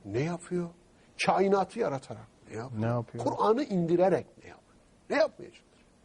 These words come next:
Speaker 1: Yani ya Rabbi sen ne yapmaya çalışıyorsun? Budur işte. Bu anlama faaliyetidir.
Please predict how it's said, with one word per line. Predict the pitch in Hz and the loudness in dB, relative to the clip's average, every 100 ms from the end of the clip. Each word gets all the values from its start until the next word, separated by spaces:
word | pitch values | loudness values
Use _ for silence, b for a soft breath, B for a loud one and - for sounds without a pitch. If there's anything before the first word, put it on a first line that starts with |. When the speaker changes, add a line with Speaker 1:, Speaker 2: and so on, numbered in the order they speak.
| _ b b b b b | _ b b b b b
Speaker 1:
Yani | 151 180 151 | 2 4 4
ya | 180 | 4
Rabbi | 240 196 151 - | 2 0 -8 -8
sen | 147 120 - | -12 -14 -8
ne | |
yapmaya | 143 - 123 | -8 -8 -18
çalışıyorsun? | - - - - - _ _ _ b b b b | -20 -20 -20 -20 -20 _ _ _ b b b b
Budur | 156 320 440 | 2 4 2
işte. | 359 - - - _ _ - | 0 -4 -10 -20 _ _ 0
Bu | 233 | 2
anlama | 285 269 392 | 4 6 4
faaliyetidir. | 202 160 139 120 120 127 | 4 2 0 -4 -4 -8